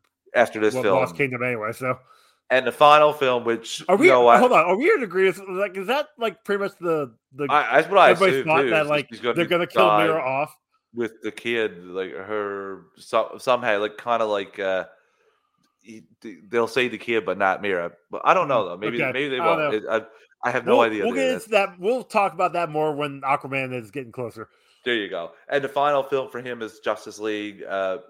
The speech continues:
Speaker 1: Secret Origins type film,
Speaker 2: Which
Speaker 1: which, you know what?
Speaker 2: I'm
Speaker 1: I,
Speaker 2: all
Speaker 1: I,
Speaker 2: for.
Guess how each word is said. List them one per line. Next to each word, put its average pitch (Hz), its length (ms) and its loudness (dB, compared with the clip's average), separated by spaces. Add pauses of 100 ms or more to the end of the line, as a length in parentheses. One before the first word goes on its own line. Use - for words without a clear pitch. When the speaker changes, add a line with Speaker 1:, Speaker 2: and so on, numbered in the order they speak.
Speaker 1:
Secret 110 340 -14
Origins 101 460 -6
type 95 380 -10
film, 92 420 -8 (1040)
Speaker 2:
Which 123 200 -6
Speaker 1:
which, - 420 -12 (440)
you 123 80 -10
know 127 80 -4
what? 151 100 4
Speaker 2:
I'm 180 180 6
Speaker 1:
I, 139 140 4
Speaker 2:
all 170 180 2
Speaker 1:
I, 160 40 -6
Speaker 2:
for. 151 400 -4